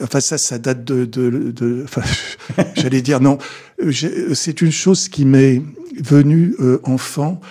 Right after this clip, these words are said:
c'est-à-dire que j'ai été renversé par un, une camionnette, euh,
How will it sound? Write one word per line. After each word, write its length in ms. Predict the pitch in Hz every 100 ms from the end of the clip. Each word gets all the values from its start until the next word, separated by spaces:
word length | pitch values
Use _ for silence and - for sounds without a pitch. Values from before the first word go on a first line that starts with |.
| - -
c'est-à-dire 640 | - 151 - 139 170 -
que 160 | - 147
j'ai 300 | 123 123 135
été 240 | 135 -
renversé 720 | 131 143 135 131 - - 139 131 - _
par 240 | 123 113
un, 360 | 117 113 107 107 _ - _ -
une 100 | 135
camionnette, 800 | - 135 127 131 139 139 139 - _ _ _ _ _ _ _
euh, 260 | 120 113